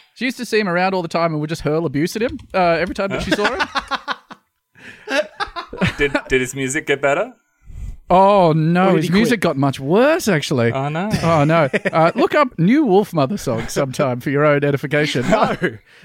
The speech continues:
Speaker 4: Isaac, fact-checking us. Don't do that.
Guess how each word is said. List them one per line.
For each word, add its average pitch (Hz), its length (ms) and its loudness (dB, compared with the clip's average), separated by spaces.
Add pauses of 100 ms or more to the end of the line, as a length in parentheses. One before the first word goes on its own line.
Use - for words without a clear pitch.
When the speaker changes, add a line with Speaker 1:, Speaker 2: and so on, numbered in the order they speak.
(340)
Speaker 4:
Isaac, 214 680 2
fact-checking 208 640 -2
us. 139 140 -8
Don't 202 320 0
do 208 200 2
that. 165 300 -4